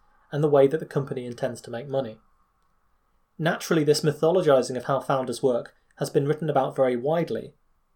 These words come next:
but is an extremely damaging stereotype. You need look no further than Theranos, whose founder, Elizabeth Holmes,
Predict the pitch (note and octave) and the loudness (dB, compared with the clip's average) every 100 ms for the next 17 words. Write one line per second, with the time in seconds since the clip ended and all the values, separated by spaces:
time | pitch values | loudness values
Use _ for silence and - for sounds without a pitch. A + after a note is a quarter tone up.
0 | _ - D#3 D3+ D3+ D3+ - D3+ D#3+ E3 | _ -4 -2 0 -4 -6 -2 0 0 -2
1 | C3+ A2+ A#2 B2 A#2 - C3+ C3 A2 - | -2 -4 -6 -10 -10 -2 0 0 -4 -8
2 | A2 - _ _ _ _ _ _ _ _ | -16 -18 _ _ _ _ _ _ _ _
3 | _ _ _ _ _ _ - - - - | _ _ _ _ _ _ -20 -20 -20 -6
4 | F3+ G#3+ B3 A3+ G#3+ F3+ F3 F#3 D#3+ C#3 | 0 2 4 2 2 0 4 4 4 2
5 | C3+ G3 G#3+ C3 A#2+ - - - - - | 2 4 4 2 -2 -8 -10 -10 -12 -6
6 | D3 - E3+ E3+ D3+ C3 B2+ D3 C#3+ C3+ | -4 0 0 2 4 4 2 4 2 4
7 | C3 - F#3 B2+ B2 - | -2 2 2 2 -4 -14